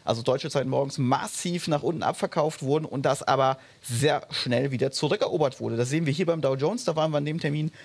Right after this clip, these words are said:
bei den knapp zweiunddreißigtausend Punkten, das haben wir hier auch sofort zurückerobert. Man muss aber sagen, gerade hier sehen wir heute nämlich erstens schon eine weitere Widerstandsbestätigung. Das heißt, wir sind dabei, hier eben nicht zu durchbrechen, sondern wir kommen hier nach unten zurück. Also auch das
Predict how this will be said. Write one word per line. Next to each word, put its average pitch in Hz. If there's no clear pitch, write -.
bei 127
den 139
knapp 139
zweiunddreißigtausend 131
Punkten, 202
das 135
haben 143
wir 131
hier 131
auch 120
sofort 135
zurückerobert. 147
Man 131
muss 147
aber 135
sagen, 135
gerade 135
hier 143
sehen 139
wir 135
heute 165
nämlich 139
erstens -
schon 143
eine 143
weitere 131
Widerstandsbestätigung. 151
Das 123
heißt, -
wir 127
sind 151
dabei, 160
hier 147
eben 147
nicht 285
zu -
durchbrechen, 143
sondern 147
wir 143
kommen 165
hier 156
nach 139
unten 175
zurück. 135
Also 147
auch 139
das 151